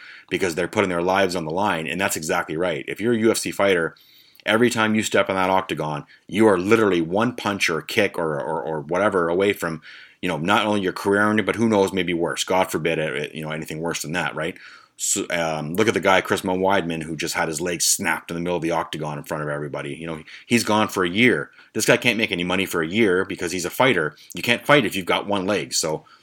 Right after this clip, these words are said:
you know, for you to be paid, you know, seventy-five thousand dollars for a fight, that's not enough. In this day and age, it just isn't enough.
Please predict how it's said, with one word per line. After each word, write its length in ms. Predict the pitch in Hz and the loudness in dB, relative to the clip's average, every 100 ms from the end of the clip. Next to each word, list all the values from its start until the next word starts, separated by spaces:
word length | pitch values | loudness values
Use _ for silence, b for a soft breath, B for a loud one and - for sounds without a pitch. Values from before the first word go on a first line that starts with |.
| b b b _ | b b b _
you 80 | 101 | -4
know, 220 | 82 53 | -4 -6
for 160 | - 110 | -4 2
you 160 | 131 | 2
to 40 | 120 | 2
be 120 | 107 | 0
paid, 480 | 113 120 110 92 - b b | 6 8 8 2 -6 b b
you 80 | 101 | -2
know, 180 | 90 - _ _ - - _ 101 95 | -2 -4 _ _ -20 -20 _ -12 -2
seventy-five 640 | - - 110 110 - 98 98 | 4 6 6 4 2 2 2
thousand 400 | 98 98 92 87 | 4 2 2 0
dollars 720 | 90 98 101 78 76 - - _ | 4 4 4 0 -2 -4 -8 _
for 200 | - 82 | -8 -6
a 40 | 78 | -2
fight, 420 | - 117 87 - b b b b | 4 4 4 -4 b b b b
that's 200 | 107 - | 0 4
not 140 | 127 | 4
enough. 420 | 120 117 113 - _ _ _ _ | 4 2 0 -6 _ _ _ _
In 280 | 67 57 98 | -8 -4 -4
this 160 | 104 | -2
day 140 | 107 98 | 0 2
and 80 | |
age, 260 | 101 104 80 | 2 0 0
it 60 | 80 | -2
just 200 | 98 104 | 0 0
isn't 220 | 98 90 | -2 -2
enough. 340 | 95 101 - | -2 -4 -8